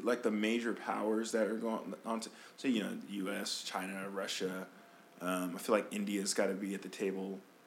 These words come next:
uh, somehow. I feel like, uh, you know, the, you know, European Union's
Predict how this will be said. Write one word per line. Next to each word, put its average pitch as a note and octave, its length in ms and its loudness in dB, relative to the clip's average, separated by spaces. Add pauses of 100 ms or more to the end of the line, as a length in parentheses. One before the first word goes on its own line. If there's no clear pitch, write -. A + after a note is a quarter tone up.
(200)
uh, F#2 260 -2
somehow. F#2 580 -2
I G2 60 -4
feel G2+ 180 4
like, G2 440 -2 (520)
uh, F2+ 400 0 (180)
you A#2+ 100 0
know, F#2+ 140 0
the, F#2+ 140 -2 (840)
you A#2 100 0
know, G2 80 0
European G#2+ 640 0
Union's G2 680 -4